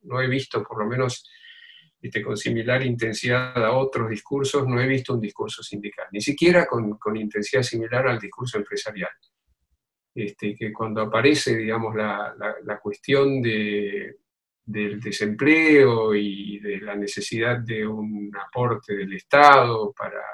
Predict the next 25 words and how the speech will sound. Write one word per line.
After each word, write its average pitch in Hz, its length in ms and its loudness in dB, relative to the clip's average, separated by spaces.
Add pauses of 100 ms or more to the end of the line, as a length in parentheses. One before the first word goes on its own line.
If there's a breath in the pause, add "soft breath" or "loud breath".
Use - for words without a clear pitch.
(140)
evitar, 107 680 4
digamos, 104 500 -12
este, - 720 -12
estas - 720 -12 (380)
situaciones, - 1040 -4 (100)
eh, - 600 -10 (960)
masivas 110 960 0
de, 98 460 -6
de, - 240 -12
de - 200 -12
falta 113 300 -2
de 104 80 0
trabajo 110 440 0
y 104 60 -6
por 107 160 -14
lo 104 100 -10
tanto 110 260 -10
de 107 80 -10
falta 107 280 -6
de 101 100 -2
recursos 107 460 -6
para 104 160 -4
la 101 80 -6
subsistencia, 127 960 2 (1160 soft breath)
mm, 120 520 -4